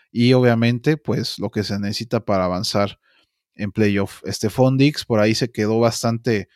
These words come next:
clavado de, de esa final que perdieron contra los Jefes. Estoy seguro que está bastante motivado para ver, para lo que,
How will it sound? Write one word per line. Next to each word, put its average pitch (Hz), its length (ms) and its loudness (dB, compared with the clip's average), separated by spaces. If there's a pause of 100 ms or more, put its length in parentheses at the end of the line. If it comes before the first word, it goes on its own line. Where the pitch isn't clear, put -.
(300)
clavado 117 520 -2
de, 104 380 -6 (300)
de 113 160 -2
esa 117 160 0
final 113 320 -2
que 123 100 -4
perdieron 110 340 -2
contra 107 300 -2
los 101 160 -4
Jefes. - 540 -2 (520)
Estoy - 240 0
seguro 113 440 4
que 104 180 2
está 110 300 0
bastante 117 480 0
motivado 104 520 -2
para 92 260 -2
ver, 98 180 -2 (580)
para 104 200 2
lo 101 140 -2
que, 98 360 -2